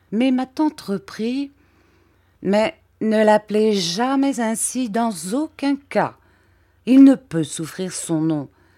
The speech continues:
C'est une petite manie. Je ne sais pas si on peut appeler cela une manie,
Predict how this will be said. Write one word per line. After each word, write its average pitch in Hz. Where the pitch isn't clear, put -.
C'est -
une 349
petite -
manie. 180
Je -
ne 123
sais 156
pas 175
si 147
on 139
peut 156
appeler 160
cela 147
une 139
manie, 226